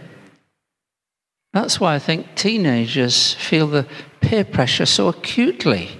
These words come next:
because they long to be accepted. I remember when I was at primary school,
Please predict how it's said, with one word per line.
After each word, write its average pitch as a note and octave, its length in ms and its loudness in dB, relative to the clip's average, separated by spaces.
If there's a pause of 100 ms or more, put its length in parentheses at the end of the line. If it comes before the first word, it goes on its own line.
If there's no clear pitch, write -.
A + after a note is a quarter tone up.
(540)
because D#3 320 2
they C#3+ 140 4 (280)
long E3 480 2
to E3 120 2
be D#3 120 4
accepted. D#3 720 -2 (760)
I F3+ 60 -2
remember G3+ 300 0
when E3 180 2
I E3 40 2
was D#3+ 120 0
at D#3+ 120 0
primary D#3 520 0
school, B2+ 520 0